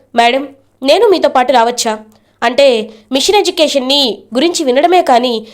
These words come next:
ఎప్పుడు నేను డైరెక్ట్గా చూడలేదు, ఒకసారి మీ దగ్గరికి నేను రావచ్చా, లైక్ మీతో పాటు నేను ట్రావెల్ చేయొచ్చా?" అని అడుగుతాడు మను. "ఓకే సార్" అని అంటుంది వసుధార. ఇంకా మను, వసుధార ఇద్దరు కలిసి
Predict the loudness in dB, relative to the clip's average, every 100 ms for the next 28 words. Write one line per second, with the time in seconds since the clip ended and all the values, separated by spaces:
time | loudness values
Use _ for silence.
0 | -4 -2 2 2 2 2 2 0 0 0
1 | -2 -6 -2 -2 -2 -8 -18 -2 0 0
2 | 0 0 2 0 -2 -4 0 0 0 -2
3 | -2 -4 -4 0 2 2 2 2 0 -2
4 | -4 -4 -6 -4 -2 -2 -4 -4 0 0
5 | 0 -2 -6 -4 -8 -8 -16 _ -2 0
6 | 0 0 0 0 0 -2 -4 -2 2 2
7 | 2 -2 -10 _ _ 0 0 0 0 0
8 | 0 -2 -4 -6 -2 -2 0 0 2 2
9 | 0 -6 -18 _ -2 0 0 0 2 2
10 | 0 2 0 2 0 -2 0 0 -2 -4
11 | -6 -4 -6